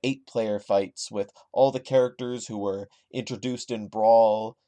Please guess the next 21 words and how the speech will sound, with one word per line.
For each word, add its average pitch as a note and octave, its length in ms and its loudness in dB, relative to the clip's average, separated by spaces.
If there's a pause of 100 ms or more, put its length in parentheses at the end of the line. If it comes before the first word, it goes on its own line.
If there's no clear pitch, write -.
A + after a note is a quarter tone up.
(160)
who G#2+ 80 -10
never A2 220 -4
got A2 180 0
a G#2 40 -4
chance A2+ 340 -8
to G#2+ 100 -16
fight A2 220 0
on G#2+ 140 -4
the G2 100 -10
melee A2 360 -4
stages. G#2+ 600 -10
They G2+ 140 -2
all G#2+ 180 0
get G#2 200 -4
to G#2 60 -14
fight G#2 220 -2
on G#2 140 -6
the G#2 60 -12
melee A#2+ 280 -2
stages A#2 460 -10
now. A#2 320 -6